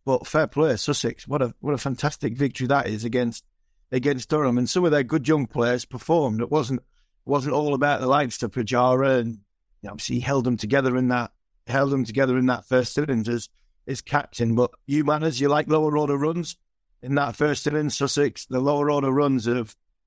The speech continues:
like, McAndrew, Carson, even sort of Darton in the first innings, but in both innings, a thorn in Durham's side was, was the wicketkeeper Carter. He, he only got forty and a thirty, but they were winning forties and thirties that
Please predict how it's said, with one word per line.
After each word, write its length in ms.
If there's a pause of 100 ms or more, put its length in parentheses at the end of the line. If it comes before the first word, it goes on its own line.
(120)
like, 220
McAndrew, 760
Carson, 640 (260)
even 300
sort 260
of 120 (480)
Darton 400
in 80
the 80
first 380
innings, 240
but 140
in 160
both 280
innings, 240
a 40
thorn 260
in 240 (120)
Durham's 280
side 360
was, 360 (420)
was 120
the 60
wicketkeeper 540
Carter. 480
He, 240 (560)
he 160
only 160
got 280
forty 380
and 100
a 40
thirty, 460
but 260 (520)
they 60
were 120
winning 340
forties 420
and 120
thirties 420
that 240